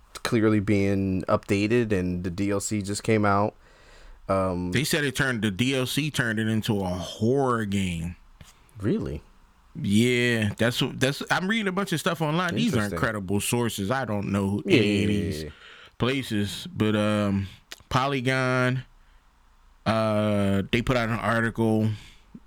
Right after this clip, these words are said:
Speaker 2: you know, questioning twenty seventy-seven and, like,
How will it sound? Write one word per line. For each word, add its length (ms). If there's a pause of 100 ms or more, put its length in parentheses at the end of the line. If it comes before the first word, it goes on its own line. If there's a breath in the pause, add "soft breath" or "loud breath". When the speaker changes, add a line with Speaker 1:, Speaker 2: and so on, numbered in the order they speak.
(280)
Speaker 2:
you 140
know, 180
questioning 1200 (140)
twenty 280
seventy-seven 680
and, 100
like, 200